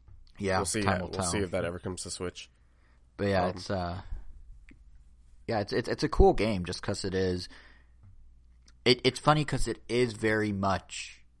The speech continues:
Speaker 1: cut from the same cloth as something like Animal Crossing in terms of, like, the perfect quarantine game where it's about you and your friends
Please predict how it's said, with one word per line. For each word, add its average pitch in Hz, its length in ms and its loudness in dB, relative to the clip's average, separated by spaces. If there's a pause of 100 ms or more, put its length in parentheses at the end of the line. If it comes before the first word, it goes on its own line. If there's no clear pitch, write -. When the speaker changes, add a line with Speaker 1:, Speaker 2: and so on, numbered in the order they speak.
(880)
Speaker 1:
cut - 160 2
from 113 80 -4
the 101 60 -4
same 95 240 -4
cloth 90 320 0
as 87 80 -10
something 95 240 -8
like 80 280 -6
Animal 87 220 -6
Crossing 87 300 -2
in 82 40 -10
terms 90 180 -6
of, 85 40 -4
like, 82 80 -6
the - 80 -10
perfect - 360 0
quarantine 90 500 -6
game 85 180 -6
where 85 140 -4
it's - 100 -8
about 90 480 -2
you 92 260 2
and 87 120 -2
your 85 120 -2
friends 87 600 -4